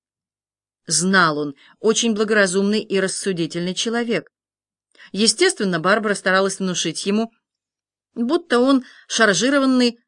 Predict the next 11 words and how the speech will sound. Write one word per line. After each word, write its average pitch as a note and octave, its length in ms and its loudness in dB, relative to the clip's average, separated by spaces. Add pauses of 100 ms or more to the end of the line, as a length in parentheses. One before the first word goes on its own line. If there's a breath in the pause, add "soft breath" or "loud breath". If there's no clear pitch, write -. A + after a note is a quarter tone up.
(140)
эгоманьяк, A3 840 0 (640 loud breath)
чудовищный G3+ 560 2
развратник, F#3 760 2 (180 loud breath)
бессердечен, G3 1040 0 (280)
эмоциональный C4 720 4
карлик. E3+ 640 0 (720)
Но B3 360 4
это A#3+ 220 4
было G#3+ 200 0
вполне A3 400 0
понятно. A#3+ 640 0